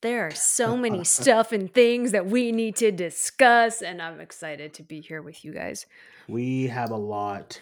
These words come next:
Speaker 2: to talk about today. Um, we are also joined, everyone,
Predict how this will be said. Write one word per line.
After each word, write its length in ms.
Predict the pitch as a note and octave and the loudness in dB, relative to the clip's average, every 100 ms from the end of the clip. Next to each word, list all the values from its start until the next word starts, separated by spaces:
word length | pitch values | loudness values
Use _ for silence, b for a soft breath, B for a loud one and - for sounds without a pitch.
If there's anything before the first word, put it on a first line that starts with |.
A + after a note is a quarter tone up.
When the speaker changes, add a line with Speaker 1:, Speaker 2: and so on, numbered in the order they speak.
| _ - | _ -8
Speaker 2:
to 100 | C#3 | -8
talk 300 | - G#2+ G#2+ | -4 -6 -6
about 340 | G#2 G2+ F2+ | -10 -10 -12
today. 560 | - G#2+ G2 - G#2 - B B - | -12 -10 -10 -10 -14 -14 B B -4
Um, 380 | A#2 A2+ G2+ G2+ _ | -2 -2 -4 -10 _
we 260 | D3 D3+ D#3 | -10 0 2
are 80 | D#3 | 4
also 240 | E3+ F3+ | 2 0
joined, 340 | C#3 C3+ A#2+ | -2 -2 -2
everyone, 680 | A2+ A2+ A2 G#2+ G#2+ G#2+ A2+ | -4 -6 -8 -10 -8 -8 -10